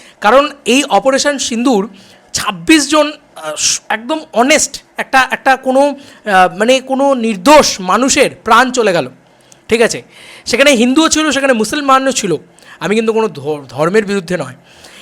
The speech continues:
কিন্তু ব্যাপারটা হচ্ছে সেই মানুষগুলো নির্দোষ ছিল, সেই মানুষগুলোর প্রাণ চলে গেল কি না শুধু জঙ্গি, জঙ্গি হামলায়, এই কাশ্মীরের ইনসিডেন্ট।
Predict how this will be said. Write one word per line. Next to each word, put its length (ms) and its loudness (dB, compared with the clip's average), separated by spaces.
কিন্তু 180 0
ব্যাপারটা 360 2
হচ্ছে 400 -6
সেই 200 -2
মানুষগুলো 680 -2
নির্দোষ 540 0
ছিল, 220 -2
সেই 140 -6
মানুষগুলোর 400 0
প্রাণ 300 2
চলে 200 0
গেল 140 4
কি 260 -4
না 120 0
শুধু 220 -6
জঙ্গি, 460 0
জঙ্গি 320 2
হামলায়, 380 -4
এই 100 0
কাশ্মীরের 480 0
ইনসিডেন্ট। 460 -10